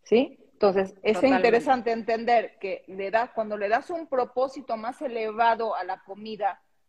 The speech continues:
Speaker 1: es entender que estamos elevando chispas, entender que nos estamos separando de esta parte que es nuestro instinto animal, del cual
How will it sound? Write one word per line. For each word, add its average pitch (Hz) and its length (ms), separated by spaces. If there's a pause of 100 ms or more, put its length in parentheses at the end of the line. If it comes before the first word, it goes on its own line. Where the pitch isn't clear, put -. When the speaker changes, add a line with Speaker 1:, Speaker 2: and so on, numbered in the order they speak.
(460)
Speaker 1:
es 226 220 (160)
entender 196 480
que 403 80
estamos 349 320
elevando 220 400
chispas, 202 560
entender 196 800
que 359 100
nos 269 160
estamos 240 380
separando 220 880
de 240 80
esta 254 180
parte 220 300
que 196 140
es 190 40
nuestro 214 380
instinto 233 720
animal, 190 540 (640)
del 220 320
cual 226 400